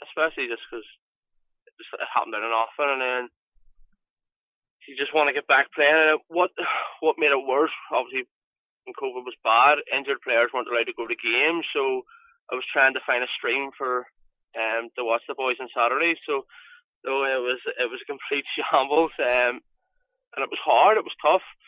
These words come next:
You felt like you weren't really involved, you were going to training, you were just sitting about. Because I, there was no treatment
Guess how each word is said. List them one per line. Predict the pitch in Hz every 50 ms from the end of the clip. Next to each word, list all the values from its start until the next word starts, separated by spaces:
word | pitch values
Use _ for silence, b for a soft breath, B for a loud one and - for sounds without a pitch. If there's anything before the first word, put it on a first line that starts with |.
| b b b b _ _ _ _ _ -
You | 127 -
felt | - 147 139 139 143 139 - _ _ _ _ _ _ -
like | 131 123
you | 123 131 131
weren't | 131 131 -
really | 131 131 131 127 131
involved, | 135 127 120 127 127 120 117 131 139 147 151 151 147 135 - _
you | 135 135
were | 131
going | 123 139 127 123 -
to | - - -
training, | - 131 127 123 127 131 139 131
you |
were | 127 120 120
just | - -
sitting | - - -
about. | 131 - 127 123 135 143 143 _ _ _ _ _ _ _ _ _ _ -
Because | 135 - - 147 147 143
I, | 147 143 131 123 - - _ _ _ -
there | 135 131 135
was | 135 143 -
no | 220 139 127 - -
treatment | 147 143 127 135 143 135